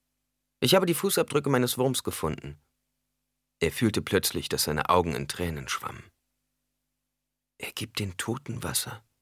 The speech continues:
flüsterte Sabia. Selbst Maurice starrte Leto jetzt ehrfürchtig an. Fremen weinten niemals, es sei denn, es kam aus den allertiefsten Tiefen ihrer Seele.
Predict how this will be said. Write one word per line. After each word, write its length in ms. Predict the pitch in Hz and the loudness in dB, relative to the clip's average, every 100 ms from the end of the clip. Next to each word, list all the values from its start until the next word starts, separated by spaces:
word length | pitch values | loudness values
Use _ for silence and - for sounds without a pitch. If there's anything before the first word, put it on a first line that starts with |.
| _ _ _ _ _ _ - | _ _ _ _ _ _ 2
flüsterte 440 | 92 - - - | 2 2 -4 -6
Sabia. 480 | - - - - - _ _ _ _ _ _ _ _ _ | -6 -6 -14 -14 -16 _ _ _ _ _ _ _ _ _
Selbst 280 | 104 - - | 4 4 2
Maurice 360 | 98 117 110 - | 2 4 2 2
starrte 360 | - 90 85 | 4 2 2
Leto 260 | 73 73 69 | -4 -4 -6
jetzt 280 | 69 - - | -8 -6 -2
ehrfürchtig 640 | 80 - - - - - | -4 -4 -12 -12 -10 -10
an. 100 | - - _ _ _ _ _ _ _ _ _ - | -12 -18 _ _ _ _ _ _ _ _ _ -2
Fremen 540 | 90 98 98 92 82 | 4 6 6 2 4
weinten 460 | 80 85 76 76 67 | 4 4 0 -6 -6
niemals, 640 | 78 71 76 67 - - _ _ _ _ _ | -6 -4 -6 -6 -4 -6 _ _ _ _ _
es 160 | 104 - | 0 6
sei 180 | 113 110 | 6 6
denn, 180 | 139 | 2
es 160 | - - | 0 -2
kam 280 | - 113 135 | 2 2 2
aus 120 | - | 0
den 220 | 98 90 - | -2 -2 2
allertiefsten 880 | 107 113 113 - 95 - - 92 87 | 4 4 0 -4 -2 -2 -4 -6 -6
Tiefen 420 | - 82 - 73 | -4 -4 -4 -6
ihrer 220 | 71 73 | -6 -4
Seele. 420 | 71 67 58 - | -4 -4 -10 -18